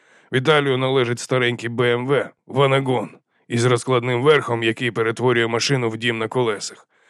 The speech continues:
Колись він у ньому жив, зупиняючись на вулиці у франшизах «Проспись» і «Котись», аж поки зустрів Хіро протагоніста.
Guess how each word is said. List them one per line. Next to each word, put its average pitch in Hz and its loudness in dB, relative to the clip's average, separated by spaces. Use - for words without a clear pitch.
Колись 151 2
він 135 0
у 123 -4
ньому 139 0
жив, 127 0
зупиняючись 113 0
на 117 0
вулиці 123 0
у 110 -2
франшизах 113 -2
«Проспись» 123 -2
і 110 -2
«Котись», 135 -2
аж 113 -2
поки 127 2
зустрів 120 -2
Хіро 131 0
протагоніста. 120 -4